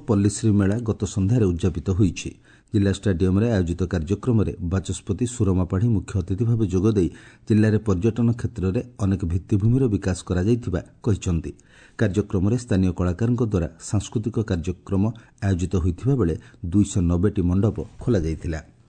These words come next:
ପୁରୀ ଶ୍ରୀମନ୍ଦିରରେ ଚଳିତ ବର୍ଷର ଶେଷ ଦିନ ଓ ନୂଆବର୍ଷର ପ୍ରଥମ ଦିନ ଅତ୍ୟଧିକ ଭିଡ଼ ହେବାର ସମ୍ଭାବନା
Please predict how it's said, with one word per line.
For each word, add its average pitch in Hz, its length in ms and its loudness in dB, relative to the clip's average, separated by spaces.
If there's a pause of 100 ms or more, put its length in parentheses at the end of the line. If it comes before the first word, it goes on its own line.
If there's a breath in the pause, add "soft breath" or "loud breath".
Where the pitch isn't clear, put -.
(720 soft breath)
ପୁରୀ 147 200 2
ଶ୍ରୀମନ୍ଦିରରେ 135 720 2
ଚଳିତ 107 320 2
ବର୍ଷର 135 400 -2
ଶେଷ - 200 -4 (120)
ଦିନ 107 240 2
ଓ 131 160 -2
ନୂଆବର୍ଷର 101 540 0 (100)
ପ୍ରଥମ 92 320 -6
ଦିନ 95 200 0 (200)
ଅତ୍ୟଧିକ 92 380 -2 (100)
ଭିଡ଼ 90 240 0
ହେବାର 113 240 0
ସମ୍ଭାବନା 95 500 2